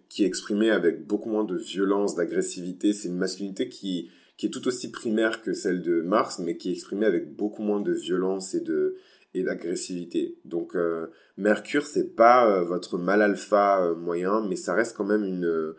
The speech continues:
un pilier un petit peu de, de, de, de, si on essaie de conceptualiser en tout cas la masculinité, Mercure, ça en est un pilier. Voilà.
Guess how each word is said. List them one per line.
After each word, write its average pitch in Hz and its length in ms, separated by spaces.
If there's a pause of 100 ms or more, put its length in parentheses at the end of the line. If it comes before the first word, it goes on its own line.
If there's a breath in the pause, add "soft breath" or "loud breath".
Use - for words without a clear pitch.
(260 soft breath)
un 98 120
pilier 113 440
un 101 120
petit 90 240
peu 101 180
de, 80 360
de, 76 200
de, 71 460 (360 loud breath)
de, 76 160
si - 180
on 101 100
essaie - 160
de - 100
conceptualiser 101 580
en 98 100
tout - 100
cas 98 100
la 90 100
masculinité, 85 640
Mercure, 104 400
ça - 140
en 90 160
est 98 60
un 95 100
pilier. 80 440
Voilà. 52 200